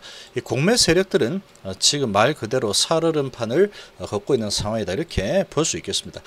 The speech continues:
자, 지금 에이치에이비의 먼저 주가의 위치를 한번 비교를 해보면, 어, 지금 시장은 지금 돈으로, 유동성으로 넘쳐나고 있죠. 유동성으로 넘쳐나고 있는데 에너지가 거의 일 년 가까이 지금,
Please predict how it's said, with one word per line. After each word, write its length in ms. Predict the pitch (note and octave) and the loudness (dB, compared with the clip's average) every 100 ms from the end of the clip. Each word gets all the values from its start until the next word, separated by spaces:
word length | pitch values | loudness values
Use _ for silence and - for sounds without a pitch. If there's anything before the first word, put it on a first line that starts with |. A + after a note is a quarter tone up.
| - - - - | -12 -12 -12 -4
자, 160 | - | -2
지금 880 | G2+ - F3+ G#3+ G#3 F#3+ D#3+ B2 F#2+ - - - - - - - D#3 | 2 4 4 4 2 2 -2 -4 -6 -10 -20 -20 -20 -20 -20 -10 2
에이치에이비의 800 | F3 G#3 - G3+ F#3 D#3 G#2+ | 2 4 4 6 6 4 4
먼저 260 | F2+ G2+ G#2+ | 0 -4 -4
주가의 640 | - F#3+ G3+ - G#3+ C#3 | -4 -4 -4 0 2 2
위치를 580 | C#3+ - - - E3+ C#3 | -2 -4 -2 0 0 -2
한번 300 | G2 G#2 G#2 | -4 -6 -6
비교를 480 | - G2 A#2+ C3 A2+ | -8 -4 -2 -2 -2
해보면, 540 | G#2 - C3+ F#2 D#3+ - - - - - - - | -4 -6 -6 -6 -8 -12 -20 -20 -18 -20 -20 -18
어, 280 | F#2 E2+ E2 - - - - | -16 -16 -18 -20 -20 -20 -10
지금 140 | - | -6
시장은 720 | G3+ - F#3+ A3+ A#3+ A#3 G3 | 0 2 4 2 2 0 0
지금 200 | D3 D#3+ | 0 -2
돈으로, 560 | C#3 G2+ A2 C3 G2+ F#2+ | -2 -4 -2 0 0 0
유동성으로 800 | G2 A2 E3 F#3 G3+ D#3+ G2 D#3 F2 | -2 0 0 0 -2 -2 -2 -4 -2
넘쳐나고 560 | G3+ G3+ - D3 C#3 | -2 -2 -2 0 -2
있죠. 180 | G2 F2 - - - - | -4 -6 -12 -18 -12 -4
유동성으로 480 | A#2 F3 - F3+ C#3+ | 0 0 0 0 0
넘쳐나고 580 | G#2+ A2 - D#3 D3+ | 0 -2 -2 -2 0
있는데 380 | G#2+ A2+ G#2 F#2 - - - - | -2 -2 -6 -8 -8 -16 -14 -2
에너지가 480 | D#3+ A3 G#3 F3 | 2 2 4 4
거의 240 | B2+ - B2+ | 4 2 0
일 200 | G#3 A3 | 0 0
년 120 | A3+ | 0
가까이 580 | D3+ - C3+ G#2 - G#2 | 0 2 2 2 -2 -6
지금, 420 | - G#2+ F#2 E3+ | -4 -4 -4 -6